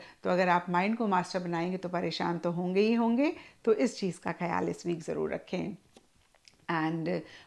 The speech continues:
पर्सनल फ्रंट के लिए कंप्लीशन का कार्ड कहता है, किसी भी लेवल पे, किसी भी तरीके से एंडिंग बिगनिंग्स या तो हो रही हैं या फिर आप चाह रहे हैं, और कहीं कंप्लीशन का कार्ड क्लोजर की भी बात करता है। साथ ही साथ अगर किसी भी चीज़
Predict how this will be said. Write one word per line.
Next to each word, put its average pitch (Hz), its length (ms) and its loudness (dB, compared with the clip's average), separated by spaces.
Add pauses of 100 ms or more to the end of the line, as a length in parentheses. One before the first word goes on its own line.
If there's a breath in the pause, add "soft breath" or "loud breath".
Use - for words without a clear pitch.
(100)
पर्सनल 240 280 6
फ्रंट 226 280 2
के 233 60 4
लिए 226 120 6
कंप्लीशन 185 580 -2
का 208 120 0
कार्ड 190 240 2
कहता 196 360 -2
है, 196 160 2
किसी 196 340 -2
भी 214 100 0
लेवल 196 260 0
पे, 196 160 -2
किसी 202 280 -4
भी 220 120 -2
तरीके 190 480 2
से 202 260 4 (360 loud breath)
एंडिंग 247 480 8
बिगनिंग्स 240 520 4
या 185 220 4
तो 247 240 6
हो 240 200 8
रही 240 260 6
हैं 233 200 0
या 170 240 2
फिर 247 240 4
आप 233 220 6
चाह 226 260 6
रहे 233 200 6
हैं, 262 280 6 (280 loud breath)
और 277 100 10
कहीं 349 240 8
कंप्लीशन 233 580 2
का 294 140 2
कार्ड 214 280 4
क्लोजर 214 560 6
की 269 140 2
भी 269 140 4
बात 240 280 6
करता 240 320 6
है। 277 320 10 (320 loud breath)
साथ 240 180 8 (100)
ही 349 160 6
साथ 240 240 6
अगर 240 260 2
किसी 285 580 0
भी 320 200 6
चीज़ 214 360 0